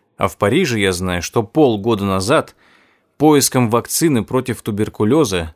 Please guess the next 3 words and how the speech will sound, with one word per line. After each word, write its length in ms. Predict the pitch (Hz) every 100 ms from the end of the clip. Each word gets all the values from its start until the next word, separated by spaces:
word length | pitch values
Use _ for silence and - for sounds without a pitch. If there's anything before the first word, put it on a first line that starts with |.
| _ _ -
занимался 760 | 98 131 127 117 139 131 147
Казимир 580 | 120 135 110 113 127 120 -
Отто». 560 | 120 107 _ 101 82